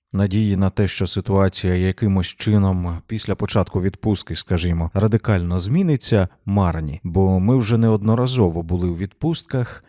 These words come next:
і настільки ж згорблені кульгали далі. Ми всі молоді, принаймні ви. Наше століття дивовижне,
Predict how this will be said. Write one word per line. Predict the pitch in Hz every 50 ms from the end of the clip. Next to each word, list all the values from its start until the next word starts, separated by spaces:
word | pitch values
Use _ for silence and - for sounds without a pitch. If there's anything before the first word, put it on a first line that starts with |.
| _
і | - 165 175 165 160 156 156 151 147 135
настільки | 123 131 131 127 - - - 123 98 87 - - 92
ж | 82 85 85 85
згорблені | 82 80 80 107 135 170 160 139 117 117 127 131 123 117 113 110 104
кульгали | 101 _ - - 90 87 80 76 82 95 101 104 98 95
далі. | 87 85 87 80 69 69 71 67 _ _ _ _ _ _ _ _ _ _
Ми | - 104 120 127
всі | 123 113 - - 120 117
молоді, | 107 107 110 110 110 113 120 117 87 73 73 90 - _ _ _
принаймні | - 98 98 92 98 95 95 95 95 95 92 92 90 90 87 85 _ _
ви. | - 90 90 107 101 82 78 82 - - _ _ _ _ _ _ _ _ _
Наше | - 98 104 110 107 - 101
століття | 92 - - 95 98 120 127 - - 104
дивовижне, | 90 95 90 87 92 90 110 147 156 123 95 82 76